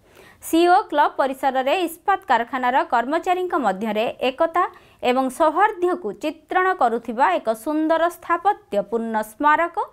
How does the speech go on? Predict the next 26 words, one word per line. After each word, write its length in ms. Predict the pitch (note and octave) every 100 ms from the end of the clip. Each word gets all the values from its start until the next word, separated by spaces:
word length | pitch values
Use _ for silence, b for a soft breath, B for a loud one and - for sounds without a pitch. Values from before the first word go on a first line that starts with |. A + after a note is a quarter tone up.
| b b b C#4
ଏକତା 340 | D#4 G4 G#4 G#4 G#4
ପାଇଁ 200 | A3 A3 - D#4
ଇସ୍ପାତର 680 | E4+ - G3 F#3+ _ _ A3+ A3 -
ଅନାବରଣ 440 | C#4 D#4 C#4 G3 F#3+ -
କରିଥିଲେ। 480 | C4 B3 - D#3+ G#2+ G#3 - _ b b b b -
ଏହି 120 | A3 A3+ -
ଅବସରରେ 500 | A#3 C#4+ E4 D#4+ F4 A4
ଶ୍ରୀ 160 | - A#3+ A3+
ଚଟରାଜ 440 | C#4+ C#4+ D#4+ E4+ F#4+
ଦୁଇ 120 | C#4 B3+
ହଜାର 220 | A3+ A#3 B3
କୋଡ଼ିଏ 240 | C#4 E4 F4+
ଏକୋଇଶ 320 | E4 F4 F4 F4
ଆର୍ଥିକ 320 | B3+ - E4+ F4 D#4
ବର୍ଷରେ 420 | A#3+ - B3+ C#4 B4 B B B B3+
ଏବଂ 140 | C#4+ D#4 C#4
ବିଶେଷ 300 | D#4 G4 G#4+ G4
ଭାବରେ 320 | F#4+ G4 G4+ G4+ -
ଶେଷ 220 | D#4 - A#4 F4
ତିନିଟି 380 | E4+ D4 C4 C4
ତ୍ରୟମାସରେ 680 | D4+ D4+ F4+ F#4+ F#4 F#4+ F#4 F#4+ C#4+
ଆର୍ଏସ୍ପି 420 | C4 F4+ - F4+ F4
ହାସଲ 300 | C4+ C4+ F#4+ F#4
କରିଥିବା 420 | B3 G3+ G3+ G#3 - B B B -
ମହତ୍ତ୍ୱପୂର୍ଣ୍ଣ 760 | D4 F4 - - F#4+ F#4 F4+ F#4 F#4
ସଫଳତାଗୁଡ଼ିକ 720 | D4 C4+ G4+ G#4 F#4+ C#4 A#3+